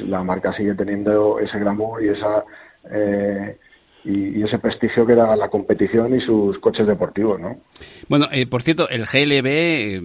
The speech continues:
Speaker 2: se, se puede financiar de una fa-, de una manera especial o qué? Porque hoy en día,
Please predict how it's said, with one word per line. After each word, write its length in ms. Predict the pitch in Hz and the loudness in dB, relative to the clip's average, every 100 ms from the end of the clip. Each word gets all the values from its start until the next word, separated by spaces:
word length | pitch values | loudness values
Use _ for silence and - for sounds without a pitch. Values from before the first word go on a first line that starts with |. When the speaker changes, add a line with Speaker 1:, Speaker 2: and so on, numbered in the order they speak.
| 80 | -10
Speaker 2:
se, 200 | - - | -14 -10
se 120 | 110 | -8
puede 180 | 85 139 | -4 -2
financiar 380 | 135 127 127 123 | 0 0 0 -2
de 60 | |
una 120 | 123 113 | -2 -4
fa-, 120 | 131 | -6
de 240 | 123 113 | -2 0
una 120 | 113 113 | 0 0
manera 260 | 113 117 | 0 -2
especial 500 | 107 104 - 143 180 | -4 -6 -2 0 2
o 100 | 127 | 0
qué? 160 | 92 87 | -4 -6
Porque 260 | 80 82 82 | -8 -10 -6
hoy 160 | 98 | -4
en 100 | 104 | -4
día, 240 | 104 127 | -2 0